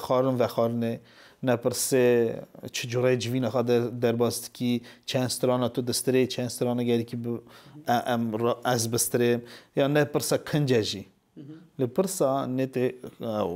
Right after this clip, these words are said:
Speaker 1: مەرەمی خەبەرە خۆ دەوەکی. حیمێ وێ.
Speaker 2: مهم.
Speaker 1: ئینجیلە، وەک ساز دەفکرم ئەویدی بەسەوە کیان بتفاق بن.
Speaker 2: ئەرێ. ئیجا چما نابن تفاق؟ چما نابن یەک؟ بەسە ویش دیکە. ئاەتەسی پشکی بەسە وی دیکە.
Speaker 1: ئەرێ.
Speaker 2: Dibe tu tiştî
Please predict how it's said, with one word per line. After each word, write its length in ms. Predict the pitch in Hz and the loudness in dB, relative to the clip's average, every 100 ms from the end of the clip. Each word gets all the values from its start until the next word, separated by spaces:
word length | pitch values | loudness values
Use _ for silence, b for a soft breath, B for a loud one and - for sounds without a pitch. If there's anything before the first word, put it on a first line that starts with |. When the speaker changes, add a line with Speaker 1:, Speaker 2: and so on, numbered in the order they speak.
| 98 104 110 | -6 -4 0
Speaker 1:
مەرەمی 300 | 113 127 123 | 2 2 0
خەبەرە 260 | - 117 107 | 0 0 0
خۆ 80 | - 101 | -2 -4
دەوەکی. 320 | 98 101 135 - B - | -4 -4 -8 -10 B -4
حیمێ 280 | 190 175 143 127 135 | 2 2 2 2 2
وێ. 160 | 110 | 2
Speaker 2:
مهم. 560 | - - - 160 143 147 | 0 -14 -20 -18 -12 -2
Speaker 1:
ئینجیلە، 440 | 147 143 202 226 240 - _ _ _ _ _ _ | 0 2 4 2 0 -6 _ _ _ _ _ _
وەک 120 | 113 | -8
ساز 180 | - 143 117 | 0 0 0
دەفکرم 360 | 113 - 135 131 | -4 -2 -2 0
ئەویدی 260 | 117 117 123 | 0 0 0
بەسەوە 300 | 123 - 120 110 | -2 0 -2 -2
کیان 200 | 120 113 | -6 -6
بتفاق 340 | 107 - 92 - | -8 -10 -10 -10
بن. 100 | - - | -14 -10
Speaker 2:
ئەرێ. 200 | 143 139 123 _ b b | -8 -8 -12 _ b b
ئیجا 140 | 175 | -2
چما 200 | 208 240 262 | 0 2 4
نابن 240 | 175 151 | 4 2
تفاق؟ 300 | - 160 170 - | 0 -2 -2 -4
چما 200 | 233 233 | 0 2
نابن 280 | 156 139 151 | 2 2 2
یەک؟ 160 | 233 226 | 0 0
بەسە 120 | 208 | 2
ویش 200 | 196 208 147 | 4 2 2
دیکە. 140 | 147 147 | 0 2
ئاەتەسی 320 | 175 180 240 202 | 2 0 -4 -6
پشکی 180 | - 196 | -6 -2
بەسە 160 | 196 185 | -2 2
وی 200 | 180 208 | 4 4
دیکە. 200 | 160 135 | 2 0
Speaker 1:
ئەرێ. 260 | 120 120 b b b b b 160 | -2 -6 b b b b b 0
Speaker 2:
Dibe 280 | 190 269 - | 2 2 2
tu 140 | 320 | 0
tiştî 520 | 262 170 - 151 233 | 0 0 0 -2 -2